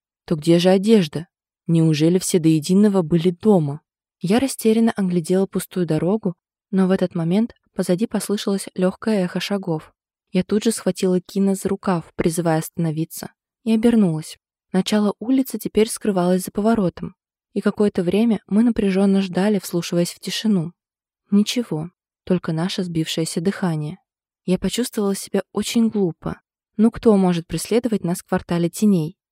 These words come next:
В эту огромную тюрьму отправляли насмерть отступников, убийц, грабителей, насильников, индример, проклятых, отмеченных тенями, как я. И с закатом тени поглощали каждого, кто здесь оказывался.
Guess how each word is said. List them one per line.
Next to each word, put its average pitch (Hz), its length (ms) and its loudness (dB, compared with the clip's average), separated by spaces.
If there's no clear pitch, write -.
В 175 120 -2
эту 220 220 0
огромную 190 480 2
тюрьму 196 360 0
отправляли 190 460 0
насмерть 190 460 -2
отступников, - 880 -6
убийц, 208 480 0
грабителей, 180 720 0
насильников, 190 800 0
индример, 226 600 4
проклятых, - 720 -2
отмеченных 175 560 -2
тенями, 180 640 -2
как - 240 -6
я. 151 180 -2
И 226 100 4
с 220 60 0
закатом 226 500 0
тени 233 300 0
поглощали 180 540 -2
каждого, 208 500 -2
кто - 160 -6
здесь 165 220 -4
оказывался. 151 720 -6